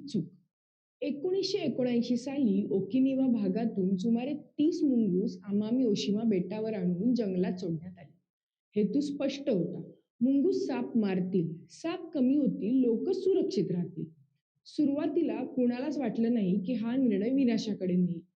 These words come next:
पण निसर्ग माणसाच्या गणितानुसार चालत नाही. मुंगूस दिवसा फिरणारा प्राणी आहे,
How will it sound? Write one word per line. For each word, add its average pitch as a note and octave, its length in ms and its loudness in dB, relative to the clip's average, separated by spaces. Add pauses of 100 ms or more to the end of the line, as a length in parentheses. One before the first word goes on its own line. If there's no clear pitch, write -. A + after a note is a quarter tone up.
(320)
पण G3+ 200 4
निसर्ग A#3+ 520 2 (100)
माणसाच्या A#3+ 640 0
गणितानुसार C4 680 0
चालत E4+ 340 0
नाही. A#3 200 0 (640)
मुंगूस D#4+ 460 4
दिवसा D4+ 340 2
फिरणारा A#3+ 440 2
प्राणी G3+ 380 0
आहे, - 120 -2